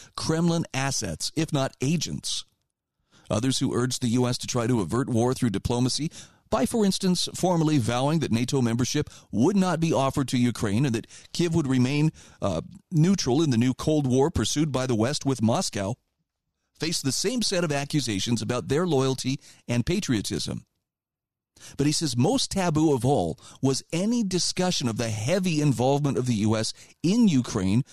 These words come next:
starting in twenty fourteen up to the invasion,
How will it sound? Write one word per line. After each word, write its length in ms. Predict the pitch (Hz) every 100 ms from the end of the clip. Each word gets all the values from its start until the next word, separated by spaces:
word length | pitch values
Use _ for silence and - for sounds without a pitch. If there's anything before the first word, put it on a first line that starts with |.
| -
starting 400 | - - 107 165
in 80 | 196
twenty 300 | 185 180 202
fourteen 560 | - 196 208 151 127 151 - _
up 220 | 123 135 -
to 200 | 226 160
the 160 | 143
invasion, 540 | 160 147 196 180 87